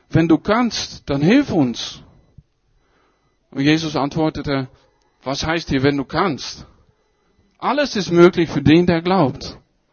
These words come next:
Da schrie der Vater auf, „Ich glaube, hilf meinem Unglauben.“ Das könnte ein Standardgebet für uns sein. Kannst du jeden Tag beten. „Ich glaube, hilf meinem Unglauben.“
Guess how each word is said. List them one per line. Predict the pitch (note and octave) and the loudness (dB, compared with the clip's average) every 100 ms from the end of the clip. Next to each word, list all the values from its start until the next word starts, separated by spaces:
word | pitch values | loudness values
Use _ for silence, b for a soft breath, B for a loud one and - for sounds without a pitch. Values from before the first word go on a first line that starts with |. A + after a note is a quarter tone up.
| _ _ b b b b b b | _ _ b b b b b b
Da | D3+ E3 | -2 0
schrie | - G#3+ C#4 | -2 0 2
der | B3+ G3 | 2 0
Vater | F3 G3 G3+ - | 0 -2 -2 2
auf, | F#3 A3 - | 4 4 0
„Ich | A#3+ C#4 - | -4 -6 -2
glaube, | G#3 C4 D4+ A#3 C#3 G2+ _ _ _ _ _ _ _ _ _ | 2 4 6 4 2 -2 _ _ _ _ _ _ _ _ _
hilf | - E3 A3+ G#3+ C#3+ | 0 4 4 2 -4
meinem | F#3+ G3+ | -4 -2
Unglauben.“ | F#3 F3 D#3 C3 A#2+ A2 D2 _ _ _ _ _ _ _ _ _ b b b b b | -2 -2 0 0 0 -4 -10 _ _ _ _ _ _ _ _ _ b b b b b
Das | D3+ - | -4 -2
könnte | G#3 G#3+ G3 | -2 0 -2
ein | F#3+ | -4
Standardgebet | - G#3+ A#3+ F#3 - D3+ F#3 A#3 | -4 -4 -2 -4 -4 -2 -2 -4
für | - E3+ | -8 -10
uns | B2+ B2 | -10 -8
sein. | B2 A2 A2+ - b b - | -6 -6 -8 -16 b b -8
Kannst | D3 - | -6 -6
du | |
jeden | F3 G3+ G3+ | -4 -4 -2
Tag | G3+ F#3 | -2 0
beten. | F#3+ F#3+ B2 b b b b | -2 -2 -8 b b b b
„Ich | G#3 A#3 - | -4 -4 -4
glaube, | G3 A3 B3 D#3 A#2+ A2+ - _ _ _ _ _ _ _ _ | -4 -2 0 0 -2 -8 -16 _ _ _ _ _ _ _ _
hilf | C#3 F3+ G#3+ F3 | -10 -10 -10 -6
meinem | F3+ F3+ | -4 -2
Unglauben.“ | E3 F3+ D3 A#2 G#2+ G#2 A2+ | -2 -2 -2 -2 -4 -6 -14